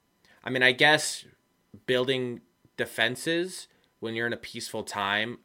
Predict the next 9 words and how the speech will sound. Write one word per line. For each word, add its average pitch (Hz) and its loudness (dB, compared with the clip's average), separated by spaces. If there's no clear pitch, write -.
almost 107 -2
looks 101 -6
like 104 -2
it's - -6
an 98 -4
act 92 -2
of 90 -10
war. 92 -6
So, 98 -4